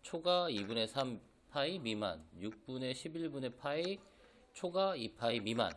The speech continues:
이렇게 세 개가 해가 된다라는 거야. 그러니까 단위원이 더 헷갈릴 수가 있기 때문에 부등식의 그래프는, 부등식은 요런 형태로 그래프를 그려서 해결해 가자라는 얘기입니다.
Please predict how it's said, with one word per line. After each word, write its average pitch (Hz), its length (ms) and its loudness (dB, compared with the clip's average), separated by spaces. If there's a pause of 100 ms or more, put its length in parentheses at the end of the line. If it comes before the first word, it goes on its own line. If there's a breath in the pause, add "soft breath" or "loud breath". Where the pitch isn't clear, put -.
(240)
이렇게 98 320 -4
세 208 260 2
개가 214 260 2
해가 143 280 0
된다라는 92 680 -2
거야. 76 160 -10 (560 loud breath)
그러니까 - 260 0
단위원이 151 360 2
더 120 140 2
헷갈릴 196 360 -2
수가 156 200 0
있기 117 280 0
때문에 107 560 0 (380 loud breath)
부등식의 185 540 0
그래프는, 127 520 -2
부등식은 135 640 0
요런 110 360 0
형태로 160 460 -2
그래프를 107 460 0
그려서 95 320 -2
해결해 139 280 0
가자라는 110 600 2
얘기입니다. 87 380 -8